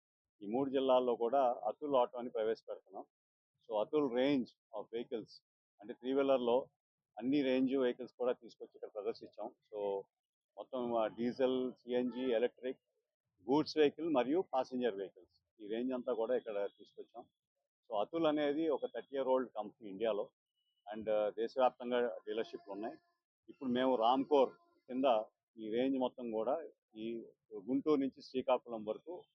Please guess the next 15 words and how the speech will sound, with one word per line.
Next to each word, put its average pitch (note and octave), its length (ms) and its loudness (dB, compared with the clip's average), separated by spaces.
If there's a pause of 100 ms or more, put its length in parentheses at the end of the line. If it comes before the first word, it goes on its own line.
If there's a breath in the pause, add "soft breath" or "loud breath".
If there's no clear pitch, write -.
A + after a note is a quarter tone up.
(340)
ఇంట్రడ్యూస్ C3 460 0
చేస్తున్నాం G#2 380 -2
ఈ G2+ 60 -4
ప్రోడక్ట్ని. G2 520 -4 (640)
And, A2+ 160 -4
ఆ, A2+ 300 2 (300)
ప్రతి C3 220 -10 (100)
చోట D3 180 4
మా B2+ 420 4 (120)
సర్వీస్ A#2+ 360 -4
పాయింట్, B2 420 -4
మా A2 100 -4
సేల్స్ A2+ 420 -6
పాయింట్ A2+ 220 -8
వస్తున్నాయి. G#2+ 360 -12